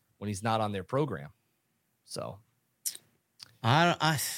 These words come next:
Speaker 2: I don't know, man. I think it's just hate just for the sake of hate. I, I think that's how he garners his attention and his views.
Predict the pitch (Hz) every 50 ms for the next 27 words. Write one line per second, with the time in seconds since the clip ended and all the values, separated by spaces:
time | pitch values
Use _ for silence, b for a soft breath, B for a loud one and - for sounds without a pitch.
0 | - - - 131 131 117 101 98 95 95 101 113 113 127 131 135 143 - 175 147
1 | 135 113 - 123 113 - - 143 139 143 - - 123 135 135 120 - 135 117 110
2 | - - 127 117 107 104 - - - 143 139 139 120 107 - - 117 117 117 -
3 | 123 113 - 135 123 - 131 127 123 - 131 123 120 123 117 107 98 123 127 131
4 | 131 123 110 101 - 120 104 95 98 - - - 135 143 131 - 127 120 113 101
5 | 107 104 92 95 98 101 131 165 180 175 143 104 101 95 98 - - - -